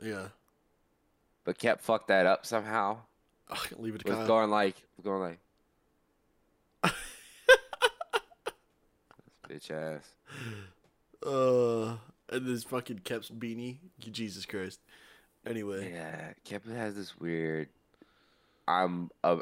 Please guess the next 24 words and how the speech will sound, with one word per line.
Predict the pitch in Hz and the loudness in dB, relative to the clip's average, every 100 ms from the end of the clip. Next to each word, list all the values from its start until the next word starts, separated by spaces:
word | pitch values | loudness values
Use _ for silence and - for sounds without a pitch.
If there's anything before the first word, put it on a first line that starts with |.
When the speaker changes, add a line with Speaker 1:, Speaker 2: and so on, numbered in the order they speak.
| - | 0
Speaker 2:
Abercrombie | 85 78 78 - 78 78 73 78 | -2 -2 -6 -6 -4 -4 -4 -8
and | 73 | -8
Fitch | - 76 - | -8 -8 -8
model | 80 78 76 78 | -8 -6 -6 -6
phase. | 85 82 80 80 - - | -4 -2 -4 -6 -12 -20
Speaker 1:
<laughs> | - - - - - _ _ _ _ _ - | -20 -20 -20 -20 -20 _ _ _ _ _ -10
I | |
Speaker 2:
But | - | 0
Speaker 1:
think, | 90 | 2
Speaker 2:
then, | 85 | 2
like, | 80 | 2
Speaker 1:
doesn't | 80 | 0
he | 85 | -2
Speaker 2:
was | - | 0
still | 85 82 | 2 4
Speaker 1:
still, | |
Speaker 2:
an | 80 | 4
Speaker 1:
does, | 52 | 2
Speaker 2:
athlete. | 78 78 78 - 78 87 - | 2 0 -2 -6 -4 -2 -4
Speaker 1:
doesn't | 113 117 | -8 -10
he | 117 | -10
still | 101 104 | -10 -10
have | 110 117 | -10 -10
that? | 120 | -12